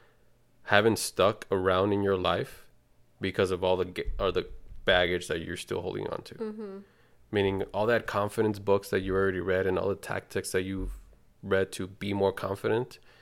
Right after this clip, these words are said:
Speaker 1: they haven't stuck around because you haven't let go of the baggage that is making you not feel confident.
Speaker 2: Yeah.
Speaker 1: And learn to let go. So that led to other rabbit holes, like, okay, well, maybe there's, like, the,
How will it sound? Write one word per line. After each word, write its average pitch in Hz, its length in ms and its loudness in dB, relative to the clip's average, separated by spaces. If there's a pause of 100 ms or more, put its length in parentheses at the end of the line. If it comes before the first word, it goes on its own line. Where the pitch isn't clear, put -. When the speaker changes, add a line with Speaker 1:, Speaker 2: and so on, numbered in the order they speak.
(340)
Speaker 1:
they 107 80 4
haven't 110 200 4
stuck - 280 -2
around 98 280 4
because 90 300 0
you 95 60 0
haven't 90 200 2
let 87 200 0
go 87 180 0
of 87 40 -2
the 85 60 -4
baggage 90 560 -2
that 92 160 -2
is - 120 -10
making 92 420 -2
you 90 100 0
not 87 240 0
feel - 200 -8
confident. - 640 -12 (160)
Speaker 2:
Yeah. 196 280 -8 (680)
Speaker 1:
And 92 160 0
learn 92 160 2
to 90 100 -8
let 87 220 -2
go. - 220 -8 (1040)
So 104 260 4
that 98 200 6
led 101 200 0
to 98 160 0
other 120 200 8
rabbit 95 340 6
holes, 90 220 0
like, 87 200 0
okay, 101 240 0
well, 90 180 -2
maybe 90 300 -2
there's, 90 400 -4
like, 98 180 -2 (440)
the, 92 260 0